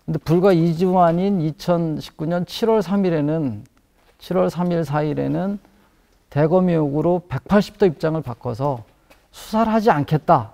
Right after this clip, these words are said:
이런 보고를 하게 되거든요. 그러면 이 과-, 이 주 사이에 외압과 영향 때문에, 외압 영향 때문에 수사를 하지 못한 것이다,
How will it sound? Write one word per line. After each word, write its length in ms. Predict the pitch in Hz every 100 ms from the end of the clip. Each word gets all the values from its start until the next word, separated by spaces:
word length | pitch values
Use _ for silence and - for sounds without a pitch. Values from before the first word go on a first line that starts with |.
| -
이런 320 | 151 202 247
보고를 280 | 160 147 147
하게 160 | 143 139
되거든요. 580 | 120 113 110 - - 147 _ _ _ _ _ _
그러면 420 | - 214 214 220
이 220 | 175 196
과-, 180 | 190 151
이 300 | 156 151 196
주 160 | 180 202
사이에 800 | 156 196 190 156 147 160 127 117 _ _ _ _ _ -
외압과 760 | 127 165 190 185 - 165 139 127
영향 580 | 127 156 180 180 165 143 - - _ 185
때문에, 460 | 170 160 143 135 185
외압 340 | 135 151 160 151
영향 320 | 151 156 151
때문에 560 | 143 143 143 151 165
수사를 360 | 160 - 180 175
하지 160 | 165 160
못한 320 | 139 - 156
것이다, 640 | 147 - - 135 139 113